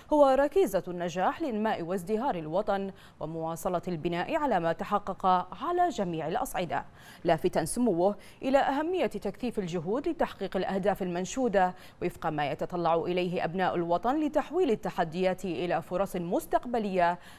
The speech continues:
ترفد مسيرة النماء والتطوير. جاء ذلك لدى لقاء سموه حفظه الله بقصر القضيبية اليوم مع السيدة فوزية بنت عبد الله زينل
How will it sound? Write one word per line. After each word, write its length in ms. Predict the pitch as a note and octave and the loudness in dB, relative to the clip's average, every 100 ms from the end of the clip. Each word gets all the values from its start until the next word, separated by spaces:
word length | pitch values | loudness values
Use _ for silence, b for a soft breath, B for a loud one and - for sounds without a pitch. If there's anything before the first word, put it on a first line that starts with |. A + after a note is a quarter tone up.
| B | B
ترفد 400 | F4+ B3+ G#3+ F#3 | 2 2 -2 0
مسيرة 640 | F#3+ - G3 F#3+ G#3 F#3+ F#3 | 0 0 -2 -2 -2 -2 -2
النماء 540 | F#3+ F3+ F#3 F3 F3 | -2 0 0 0 0
والتطوير. 760 | E3+ E3 - F#3+ C4 D3 - - - B B B B | -2 -2 -2 -4 -2 -2 -4 -10 -18 B B B B
جاء 460 | G3 C#4+ C4+ C4 C4+ | 6 8 8 6 6
ذلك 340 | C#4 E4 F4+ | 6 4 4
لدى 180 | A3+ F3+ | 2 2
لقاء 380 | F#3 G3 G3+ G3+ | 0 0 0 0
سموه 380 | - C4+ G3 G#3+ | -2 -2 -2 -2
حفظه 440 | B3+ A3 F#3 F3+ | -6 -6 -4 -4
الله 300 | F3+ F3+ A3 | 0 0 0
بقصر 520 | F#3+ G#3 - - F3+ | -2 -4 -2 -4 -4
القضيبية 680 | F3 F3+ G3+ F#3+ A3+ D#3+ D3+ | -4 -2 -2 -2 0 0 0
اليوم 440 | E3 E3+ G#3 G#3 G#3 B B | 0 2 0 -2 -10 B B
مع 180 | D#3 D3+ | -2 -2
السيدة 560 | D3 - F#3+ F3 F#3 | -2 -4 -2 2 2
فوزية 480 | F3+ G3+ F#3+ F3+ A3 | 0 0 -2 0 2
بنت 220 | D4 E4 | 2 -2
عبد 180 | G#3 F3 | -4 0
الله 200 | F3 E3+ | 2 2
زينل 480 | E3+ F#3+ F3+ F3 E3+ | 2 0 0 -2 -4